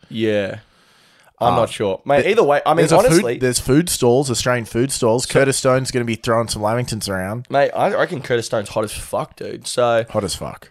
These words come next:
Speaker 1: honestly, on paper, rugby league, boxing, and U F C in Vegas.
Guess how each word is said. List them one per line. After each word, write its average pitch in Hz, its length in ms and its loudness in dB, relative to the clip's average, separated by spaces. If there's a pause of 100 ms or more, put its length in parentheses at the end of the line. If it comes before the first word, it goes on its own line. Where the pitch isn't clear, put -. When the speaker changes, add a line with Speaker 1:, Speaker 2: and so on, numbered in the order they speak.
Speaker 1:
honestly, 214 640 -2 (720)
on 190 160 0
paper, 156 480 -4 (160)
rugby 147 420 -2
league, 123 520 -2 (420)
boxing, 117 720 -2 (500)
and 127 400 0
U 120 240 0
F 107 80 -2
C 110 260 -2
in 120 240 -6
Vegas. 104 560 -4